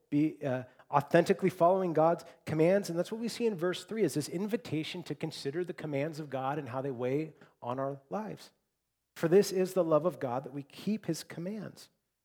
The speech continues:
For most of us, that probably makes a ton of sense. This, if you love somebody, you try to follow the things that matter to them. I think the next phrase is the one that, that sounds really good,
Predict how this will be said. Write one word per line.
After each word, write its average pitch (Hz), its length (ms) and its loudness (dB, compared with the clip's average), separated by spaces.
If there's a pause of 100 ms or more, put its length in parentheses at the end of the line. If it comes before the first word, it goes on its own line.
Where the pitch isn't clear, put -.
(220)
For 160 140 6
most 233 320 6
of 240 40 2
us, 196 120 4
that 190 160 4
probably 180 240 6
makes 170 180 0
a 143 60 -4
ton - 260 -4
of 120 60 -4
sense. - 320 -14
This, - 240 0 (200)
if 156 140 -4
you 151 80 -2
love 170 340 2
somebody, 196 320 -4
you 165 120 -8
try 170 160 -4
to 170 80 -4
follow 156 280 0
the 139 120 -6
things 127 240 -6
that 127 120 -10
matter 101 300 -12
to - 80 -18
them. 80 140 -20 (1080)
I 147 100 4
think 254 180 -2
the 220 80 0
next 190 320 2
phrase 180 260 -2
is 147 140 -8
the 143 80 -4
one 143 220 0
that, 131 360 -4
that 127 240 -6 (220)
sounds 202 420 0
really 175 260 -2
good, 139 460 -6